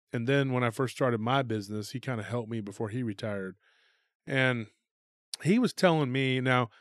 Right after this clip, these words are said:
doing security, I ran into all kinds of weird stuff. A lot of ghost stories. I got a ton of ghost stories from doing security. We could do show after show after show of ghosts. We're going to in the future.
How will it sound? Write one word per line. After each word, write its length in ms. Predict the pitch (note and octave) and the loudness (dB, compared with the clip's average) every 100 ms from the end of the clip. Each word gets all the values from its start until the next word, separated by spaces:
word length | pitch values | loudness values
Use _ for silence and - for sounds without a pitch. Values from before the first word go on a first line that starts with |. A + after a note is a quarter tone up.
| _ _ _ _ _ - | _ _ _ _ _ 6
doing 260 | A#3 A#3 | 10 10
security, 520 | - C#3 - F#3+ E3+ | 6 0 8 10 10
I 40 | C#3+ | 8
ran 200 | C#3 C#3 | 6 4
into 180 | C3+ B2 | 2 2
all 200 | A#2+ B2 | 2 0
kinds 220 | B2+ A2+ | 0 -4
of 60 | G2 | -4
weird 200 | G#2 F#2+ | -6 -6
stuff. 420 | - F#2+ F2 - _ _ _ | -8 -10 -10 -20 _ _ _
A 40 | |
lot 160 | A#2 C#3 | 2 4
of 140 | A2 | 2
ghost 540 | G2 A#2+ B2 B2 - - | 2 4 4 2 -6 -10
stories. 640 | - B2 A#2 A#2 A2+ A2 | -6 -2 0 0 0 -2
I 180 | A#2 A#2 | -2 -4
got 300 | A2 A2+ G#2+ - | 0 0 0 -2
a 140 | A2+ G#2+ | -6 -6
ton 320 | - - C3+ A#2+ | -12 -8 -6 -6
of 80 | |
ghost 220 | G2+ G#2 - | -4 -6 -4
stories 220 | G#2+ G2 | -6 -6
from 200 | G#2+ G2 | -10 -8
doing 220 | G2+ G2+ | -6 -8
security. 380 | - - F2+ D#2+ _ _ _ _ _ | -10 -10 -10 -12 _ _ _ _ _
We 120 | C3+ | 4
could 100 | D#3 | 6
do 120 | C3+ B2 | 4 4
show 340 | - C#3 C3 | 4 4 4
after 120 | A#2 | 2
show 220 | G#2 B2 | -2 -2
after 100 | A2+ | -2
show 100 | G2+ A2+ | -2 -2
of 160 | G2+ | -2
ghosts. 340 | G2 G#2 F#2 - | -4 -4 -4 -4
We're 160 | A2 | -2
going 300 | A2+ C#3 C3+ | 0 2 0
to 140 | A#2+ G#2 | -2 -4
in 60 | G2+ | -6
the 60 | |
future. 360 | - A2 G2+ | -4 -4 -4